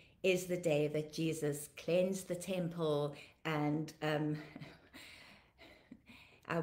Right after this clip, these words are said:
I wanted to say debated with the Pharisees and the religious leaders, but it's not really a debate, is it? He just completely sets them straight, which is absolutely amazing. And then on Tues-, on Tuesday of this week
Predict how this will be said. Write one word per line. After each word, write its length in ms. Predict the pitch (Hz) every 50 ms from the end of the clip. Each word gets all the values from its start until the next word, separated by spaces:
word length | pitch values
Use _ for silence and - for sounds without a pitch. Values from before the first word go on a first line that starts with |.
| 165 - -
I 120 | 175 175
wanted 420 | 165 175 185 220 240 - 240 226
to 120 | - 196 180
say 240 | - 190 175 175 170
debated 520 | 170 - - 156 165 - - - 156 -
with 180 | 160 165 165 -
the 60 | 160
Pharisees 640 | - - 156 151 151 151 151 - 165 170 165 - 151
and 80 | 165
the 60 | 160
religious 500 | 147 156 160 165 156 156 - 160 147 -
leaders, 340 | - 160 160 151 151 147 147
but 160 | 147 - 160
it's 120 | 165 165 -
not 160 | 202 185 165
really 280 | 160 156 160 156 156 156
a 40 |
debate, 460 | 147 160 151 - 160 151 143 143 - -
is 180 | - 156 151 156
it? 160 | 180 - -
He 160 | - 175 170
just 260 | 170 165 151 151 -
completely 560 | - 170 156 147 - - 175 165 165 - 151
sets 360 | 143 - - 156 151 151 - -
them 200 | - 139 135 143
straight, 400 | 139 - - 147 139 170 - -
which 220 | - 151 - -
is 120 | 151 143 -
absolutely 640 | - 147 147 - - 143 139 143 143 - - 147 143
amazing. 580 | 139 151 151 143 143 147 147 156 160 220 285 - - - - _ - - - _ _ _ _ _ _ _ _ - - - - - - - - - - - - - - -
And 240 | 196 190 202 202
then 280 | 202 208 208 202 208 202 185
on 160 | 185 196 202
Tues-, 540 | 202 - - 277 277 311 339 339 - - -
on 240 | - 180 175 180 170
Tuesday 840 | - - - 254 285 339 330 - - - 117 110 - - 247 - - - - _ _ _ - - -
of 220 | - 175 170 175 -
this 240 | 151 147 - -
week 360 | - 143 135 208 - - -